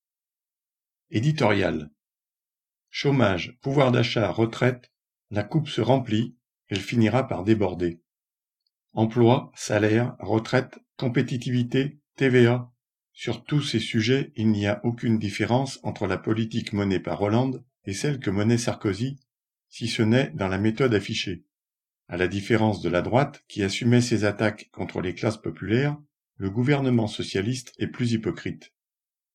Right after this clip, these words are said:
Comme la réforme du code du travail, la réforme des retraites doit, dit-il, être le fruit du dialogue social et de la concertation.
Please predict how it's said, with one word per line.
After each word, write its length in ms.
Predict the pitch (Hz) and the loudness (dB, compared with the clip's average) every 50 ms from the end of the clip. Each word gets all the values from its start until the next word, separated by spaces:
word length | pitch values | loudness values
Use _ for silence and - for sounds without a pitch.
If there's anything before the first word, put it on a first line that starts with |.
| _ _ _ | _ _ _
Comme 200 | - 127 120 123 | -2 2 2 4
la 120 | 123 123 | 4 4
réforme 400 | 131 127 120 - 151 135 123 110 | 2 2 0 0 2 2 2 2
du 100 | 104 104 | 0 0
code 160 | - 127 113 | 0 -2 -2
du 140 | 101 107 101 | -2 -4 -8
travail, 560 | - - 101 92 107 113 127 135 123 - - _ _ | -4 -2 0 0 2 0 0 0 -4 -6 -10 _ _
la 140 | - 92 92 | -8 -4 -2
réforme 360 | 107 117 117 - 143 131 123 | 0 0 0 0 0 2 2
des 120 | 113 117 110 | 4 4 4
retraites 580 | 110 107 107 - - 120 127 131 - - - - | 2 2 -2 -2 -2 -2 -2 -2 -4 -10 -18 -14
doit, 320 | - 92 101 110 123 - - | -8 -4 0 0 0 0 0
dit-il, 580 | 107 104 95 - - 127 135 143 147 156 151 151 _ _ _ _ _ _ _ _ _ - | -2 -4 -6 -4 -4 -2 0 0 0 -2 -2 -6 _ _ _ _ _ _ _ _ _ -6
être 320 | 98 101 101 - - 113 110 | -4 -4 -4 0 2 2 4
le 100 | 107 98 | 4 2
fruit 380 | - - - 131 135 143 - | 0 -2 -4 -2 0 0 0
du 320 | 113 117 123 139 - - - | 0 0 0 0 -2 -6 -14
dialogue 400 | - 76 78 107 110 117 127 123 | -16 -4 2 4 4 4 4 2
social 600 | - - 101 82 - - 104 104 117 127 143 147 - _ _ _ - | 0 -2 -2 -2 0 0 0 0 0 -2 -4 -6 -10 _ _ _ -10
et 100 | 104 92 | -4 0
de 100 | 95 104 | 2 4
la 380 | 101 104 113 127 - - - _ | 4 4 4 2 2 -2 -10 _
concertation. 720 | - 131 120 - 123 110 - 117 104 - - 107 - - | -8 -6 -4 -4 -4 -2 -2 -2 -2 -4 -6 -8 -10 -12